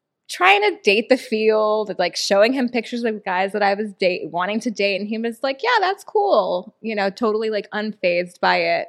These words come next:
Um, but I think that's something that really s-, make, made him stand out and made me fall in love with him was that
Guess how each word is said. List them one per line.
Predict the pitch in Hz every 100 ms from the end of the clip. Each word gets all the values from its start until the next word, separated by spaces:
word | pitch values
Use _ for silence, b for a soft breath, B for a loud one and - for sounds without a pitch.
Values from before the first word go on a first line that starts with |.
| -
Um, | 180 85 - _ _ _ -
but | 202
I | 208
think | 214 247 226
that's | 214 -
something | 208 208
that | 196 -
really | 190 190 180 101 - _ - - -
s-, | - -
make, | 196 190 -
made | 185 196 185
him | 202 185 180 175 -
stand | - - 185 175
out | 180 -
and | 196
made | 180 180
me | 190 180 165
fall | - 165 165
in | 165
love | 156 202
with | 262 -
him | 185 170 170 160
was | 180 185 175
that | - 147 -